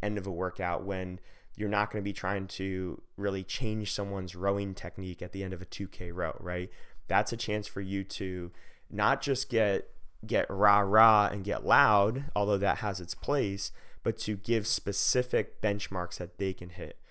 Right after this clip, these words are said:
right? So an example with that two K row, you, let's say you see someone and they're beautifully dialed in at, like, twenty-four strokes a minute for their two K row,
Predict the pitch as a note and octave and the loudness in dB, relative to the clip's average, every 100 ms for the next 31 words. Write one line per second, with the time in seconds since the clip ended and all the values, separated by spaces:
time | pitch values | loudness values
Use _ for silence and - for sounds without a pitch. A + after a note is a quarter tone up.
0 | - - - F#2+ G2+ G#2 G#2 G2 G2 - | -16 -14 -6 0 0 2 2 2 2 -2
1 | F#2+ A#2+ C#3+ A2+ G2+ G2+ - - G2+ - | -2 0 2 2 2 0 -2 -4 -2 2
2 | F#2 F2+ A#2 C3+ G#2 G#2 - - - - | 2 4 4 4 2 -2 -10 -16 -14 -14
3 | - - - - - - - A#2 - B2 | -14 -16 -14 -14 -6 -4 0 2 2 0
4 | A2+ G#2+ - C3 D3 A#2 G#2 G2+ G2+ G2+ | 0 0 0 0 0 0 0 0 -2 2
5 | G2+ F#2+ - - - - - - G#2+ B2+ | 2 2 -2 -12 -14 -14 -14 -8 2 4
6 | C#3 - A#2 A2 G#2 G#2 G2+ G#2 G#2 F#2+ | 4 2 0 2 2 4 4 2 2 0
7 | F#2+ F#2 - F#2+ - G2 G2+ G2+ G2 F#2+ | -2 -4 -2 -2 4 6 6 0 -4 -6
8 | - G2 F#2+ F#2+ F#2+ A2 G2 F2+ - - | -2 -2 -2 -2 0 2 0 -2 -8 -16
9 | - - - G#2+ G2+ F#2+ A2+ - F2 F#2+ | -18 -18 -4 0 0 0 0 4 2 2
10 | F#2+ C2+ | 0 0